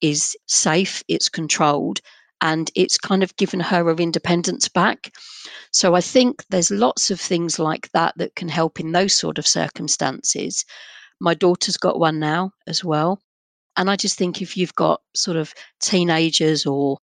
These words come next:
people in the household who, or even if you're working in a major city, when we're allowed to travel and, and go back to those kind of circumstances, it's actually a really great way of feeling safe when you're moving around and you're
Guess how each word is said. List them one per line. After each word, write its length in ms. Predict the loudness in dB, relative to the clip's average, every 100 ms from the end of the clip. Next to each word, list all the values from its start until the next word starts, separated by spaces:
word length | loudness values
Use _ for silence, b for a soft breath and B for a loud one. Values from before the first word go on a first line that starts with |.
| _ -2
people 260 | 0 2
in 100 | 0
the 60 | 0
household 680 | 0 0 0 0 0 0
who, 380 | -2 2 4 2 2
or 100 | 4
even 240 | 4 2
if 140 | -2 0
you're 80 |
working 320 | 2 2 0 -2
in 100 | 0
a 60 |
major 260 | 0 0 0
city, 560 | 0 0 0 -2 -4 B B B B B
when 180 | 4 4
we're 140 | 2
allowed 240 | 2 0 -2
to 100 | -2
travel 340 | 0 0 2
and, 220 | 2 0 -2
and 220 | -6 -2
go 160 | 0 0
back 220 | -2 -2
to 160 | -4 0
those 240 | 0 0
kind 300 | 0 -2 -2
of 60 | 0
circumstances, 1080 | 2 2 0 -2 0 -2 -2 -2 -2 -4 -6 B B B B
it's 100 | -4
actually 300 | 0 2 2
a 60 | 2
really 280 | 4 2 2
great 240 | 0 2
way 200 | 2 2
of 60 | 0
feeling 420 | 0 0 2 0
safe 360 | 0 0 0 -2
when 140 | 0
you're 80 | 2
moving 360 | 4 2 2
around 400 | 2 2 0 -4 -4
and 120 | 0
you're 280 | 2 2